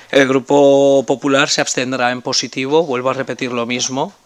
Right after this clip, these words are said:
Nos gusta el, el, lo que, nos gusta lo que dice la moción,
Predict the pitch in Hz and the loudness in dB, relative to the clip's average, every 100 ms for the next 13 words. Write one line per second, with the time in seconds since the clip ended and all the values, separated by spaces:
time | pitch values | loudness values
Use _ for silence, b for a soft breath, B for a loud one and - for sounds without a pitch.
0 | _ 135 127 120 135 143 - 127 120 117 | _ -8 -6 -2 -2 -4 -2 0 0 -2
1 | - 120 117 117 120 113 123 117 117 113 | -8 -6 -4 -4 -6 -6 -8 -8 -8 -8
2 | 117 117 127 139 117 127 131 135 160 - | -8 -6 -4 -4 -4 -4 -4 -4 -2 0
3 | 120 117 123 139 - 131 147 127 - 120 | -2 -2 -4 -4 -2 0 0 -2 -6 -4
4 | 120 | -4